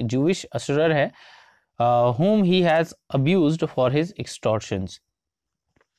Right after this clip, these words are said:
वो शायलॉक से क्या करता है? मनी लेता है, लेकिन, uh, बाद, उम, पहले उसका शायलॉक जो होता है,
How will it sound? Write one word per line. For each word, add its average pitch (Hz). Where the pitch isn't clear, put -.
वो 165
शायलॉक 170
से 190
क्या 147
करता 143
है? 202
मनी 143
लेता 135
है, 170
लेकिन, 147
uh, 120
बाद, 131
उम, 139
पहले 143
उसका 151
शायलॉक 151
जो 127
होता 135
है, 151